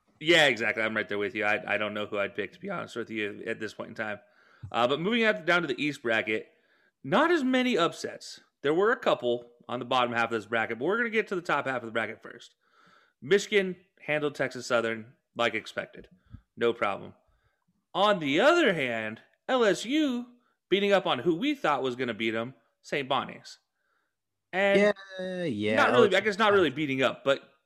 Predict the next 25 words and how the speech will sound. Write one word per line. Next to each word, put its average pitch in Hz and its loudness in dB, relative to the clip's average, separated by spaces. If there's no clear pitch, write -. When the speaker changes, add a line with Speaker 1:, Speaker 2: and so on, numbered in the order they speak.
Speaker 1:
advancing. 170 0
I 165 6
mean, 143 2
Speaker 2:
Comfortably. 90 -8
Speaker 1:
seventy-six 220 0
sixty-one, 131 -2
they 123 0
did, 139 -4
they 131 -2
did 127 -4
beat 123 -2
'em 120 -4
by 110 -2
fifteen, 113 -6
so 113 -6
it 110 -2
was, 127 -2
you 113 -10
know, 117 -4
it - -18
wasn't 175 0
close, 160 2
but 139 -2
it 120 -2
wasn't 117 -2